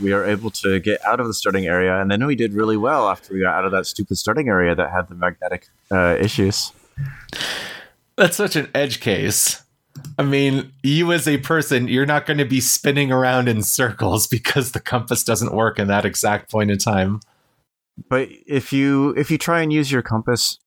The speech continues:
Speaker 1: on your phone after you get out of the subway or something, you'll notice that it is very rare for it to be pointing in the correct direction.
Speaker 2: Okay, that's fair. But I mean, it would, you think it would adjust after a little bit of time,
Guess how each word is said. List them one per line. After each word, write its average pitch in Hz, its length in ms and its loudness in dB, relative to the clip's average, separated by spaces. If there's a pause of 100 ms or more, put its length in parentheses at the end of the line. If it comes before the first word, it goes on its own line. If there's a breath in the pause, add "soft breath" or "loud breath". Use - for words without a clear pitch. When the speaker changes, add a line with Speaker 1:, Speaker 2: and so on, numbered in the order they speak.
Speaker 1:
on 107 260 2
your 95 380 2
phone 110 400 0
after 95 380 -2
you 90 300 2
get 95 240 0
out 98 200 2
of 92 200 -4
the 85 280 2
subway 98 460 0
or 82 120 2
something, 85 460 -2
you'll 104 160 2
notice 104 880 0
that 107 220 2
it 120 160 0
is 117 160 -2
very 120 400 2
rare 104 360 2
for 98 240 -2
it 95 100 -2
to 101 100 0
be 95 100 2
pointing 95 460 -2
in 87 100 2
the 90 80 2
correct - 380 -2
direction. 82 600 0 (680)
Speaker 2:
Okay, 117 420 0 (400)
that's 117 280 0
fair. 78 340 0 (880)
But 127 100 4
I 127 60 4
mean, 123 180 4
it 117 140 4
would, 120 500 2
you 131 240 4
think 127 260 0
it 123 80 4
would 101 140 2
adjust 101 460 0
after 95 280 2
a 90 60 4
little 92 240 2
bit 87 160 0
of - 100 -6
time, 98 480 0